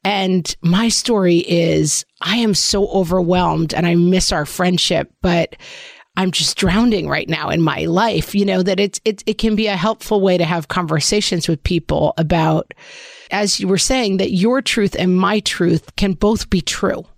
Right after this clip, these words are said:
And that we can respect both of those things and find a solution if we're both being honest about what that looks like. And you're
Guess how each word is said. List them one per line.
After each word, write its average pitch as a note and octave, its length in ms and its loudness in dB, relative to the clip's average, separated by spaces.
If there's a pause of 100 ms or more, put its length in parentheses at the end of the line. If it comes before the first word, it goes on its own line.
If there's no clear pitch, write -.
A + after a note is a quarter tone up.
(100)
And G3+ 140 2
that F#3+ 100 0
we F#3+ 80 0
can G3+ 200 -2
respect G3 420 -2
both G#3 240 0
of F#3 100 0
those E3+ 220 0
things D#3+ 380 -2
and E3+ 180 -2
find F#3 300 -2
a - 20 0
solution F#3 640 2
if - 180 -4
we're E3+ 120 2
both F3 340 -2
being E3 320 0
honest D#3 460 0
about D#3+ 200 2
what D#3+ 140 0
that - 220 -4
looks - 280 -2
like. D#3 360 -4
And E3+ 260 2
you're G3 640 2